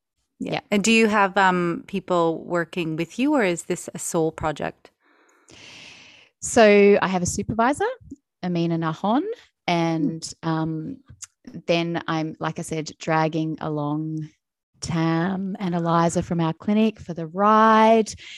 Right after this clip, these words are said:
Speaker 2: We will recruit quite a lot of physios, I would say, to help us collect data, um, because we want lots and lots and lots of bodies across a wide spectrum of demographic.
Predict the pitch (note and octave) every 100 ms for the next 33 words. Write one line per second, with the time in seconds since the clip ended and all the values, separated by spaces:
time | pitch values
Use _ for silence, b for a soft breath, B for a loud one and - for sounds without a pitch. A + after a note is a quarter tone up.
0 | B B G#3+ A3 G#3+ G#3+ G3+ G3+ - A3
1 | G3+ G3+ - G3 F#3 D#3+ D#3 D#3+ D#3+ _
2 | _ E3 D#3+ D#3+ D#3+ D#3 D#3 D#3 - D3+
3 | D#3+ E3 D#3 C#3+ - D#3 - D#3+ - -
4 | G#2+ A#3+ D#4+ _ b b b b - E3
5 | D#3+ D#3+ D3+ B2+ - _ - _ _ -
6 | E3+ - D#3+ D#3+ D#3 C#3+ C3+ - E3 D3+
7 | - D#3+ D3+ - D3+ - D3 D3 B2+ G3+
8 | C4 - - - B2+ - - - - -
9 | E3 D#3+ D3+ D3 D3+ - - - - D#3
10 | D3 D3 - D3 D3 D3 C3 A#2+ - -
11 | -